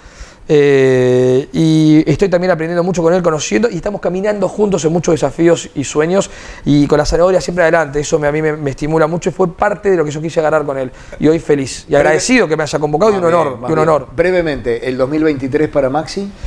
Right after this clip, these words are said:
Speaker 1: Dos mil veintitrés para Maxi, acabamos de cerrar, eh, el, para, acabamos, no, el mes pasado,
Speaker 2: Sí.
Speaker 1: eh, a, los primeros días de diciembre,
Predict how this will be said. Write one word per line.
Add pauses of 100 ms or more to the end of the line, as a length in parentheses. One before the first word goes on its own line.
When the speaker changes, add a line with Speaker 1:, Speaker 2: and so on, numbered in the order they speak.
(280)
Speaker 1:
Dos
mil
veintitrés
para
Maxi,
acabamos
de
cerrar,
eh,
el,
para,
acabamos,
no,
el
mes
pasado,
Speaker 2:
Sí.
Speaker 1:
eh,
a,
los
primeros
días
de
diciembre,